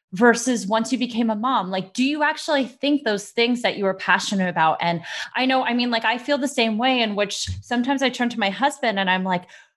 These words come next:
"I feel like I'm not living up to my potential. Like, I studied, I d-, like, got an M B A, I did all these things. And, you know,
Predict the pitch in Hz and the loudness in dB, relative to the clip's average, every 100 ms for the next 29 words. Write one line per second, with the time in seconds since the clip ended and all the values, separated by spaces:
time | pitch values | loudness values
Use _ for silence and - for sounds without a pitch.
0 | _ 262 294 294 302 277 233 262 262 262 | _ -4 0 0 2 0 0 0 0 0
1 | 254 247 247 226 220 226 226 226 - 170 | 0 -2 -2 -2 -2 -2 2 2 0 -2
2 | 165 196 - 233 277 - - 269 254 233 | 2 0 0 -2 -2 -4 0 2 2 0
3 | 208 202 233 240 - 202 240 233 262 277 | 0 0 0 -2 -6 -6 -4 -2 -2 0
4 | 269 254 254 247 233 233 285 320 311 285 | 0 0 0 0 0 0 -2 0 0 -2
5 | 262 - 320 277 240 254 247 240 240 262 | -4 -2 0 0 0 0 0 0 -2 -2
6 | 254 233 | 0 0